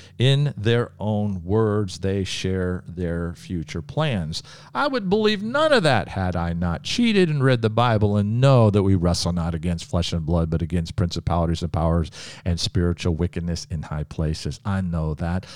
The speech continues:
I know it's all heading to totalitarianism and a one world government under the Antichrist. So when I see what the Bible says,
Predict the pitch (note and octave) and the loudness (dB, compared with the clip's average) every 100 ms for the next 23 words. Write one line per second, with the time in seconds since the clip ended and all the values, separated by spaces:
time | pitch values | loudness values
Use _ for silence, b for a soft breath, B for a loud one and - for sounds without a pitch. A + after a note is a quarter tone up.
0 | B B A2+ A#2+ A2+ G2 F2 E2+ B1+ E2 | B B -2 2 2 4 2 2 0 0
1 | F2+ F2 E2+ E2 - F2 E2 - F2 E2 | 0 -2 -2 -6 -2 -2 0 -2 0 0
2 | - F2+ F2 E2 E2 E2 F2 D#2+ B B | 0 -2 0 0 0 0 -2 -4 B B
3 | B B E2+ D#2 D2+ F2 E2+ E2 E2 E2 | B B -2 0 2 2 2 2 2 2
4 | E2 E2 E2 E2+ - D#2+ D#2+ E2 D#2+ D#2 | 2 0 0 -4 -2 -2 -2 -2 -2 -2
5 | - D#2+ E2+ D#2+ - - F3 F3+ F#2+ E2 | -4 -4 -2 -2 -2 0 2 4 4 2
6 | E2+ D#2+ - G#2+ F2+ - D2+ F#2 D#3 D3+ | 0 -2 0 0 0 -2 -2 0 0 2
7 | F#2+ D#2 - - E2+ D2 E2 E2+ | 0 0 -4 -2 0 0 0 -2